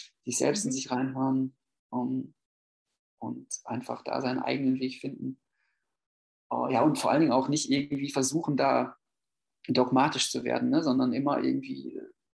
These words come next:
Speaker 1: offen zu sein und nicht irgendwie, ähm, also ich bin da immer interessiert an, an Wahrheitsfindung, so an, an meinem Körper und nicht, äh, an irgendwelchen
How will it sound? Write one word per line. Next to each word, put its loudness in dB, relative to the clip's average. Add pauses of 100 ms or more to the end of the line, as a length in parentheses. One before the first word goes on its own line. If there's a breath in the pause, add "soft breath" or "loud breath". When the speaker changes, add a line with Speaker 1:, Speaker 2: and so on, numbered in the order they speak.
(640)
Speaker 1:
offen -2
zu -6
sein 0
und -4
nicht -6
irgendwie, 0 (840 soft breath)
ähm, 0
also 2
ich -4
bin 8
da 4
immer 4
interessiert 2
an, -2
an 2
Wahrheitsfindung, 2
so -4
an, -2
an -4
meinem -4
Körper -2
und 2
nicht, -4 (100)
äh, -10
an 0
irgendwelchen -2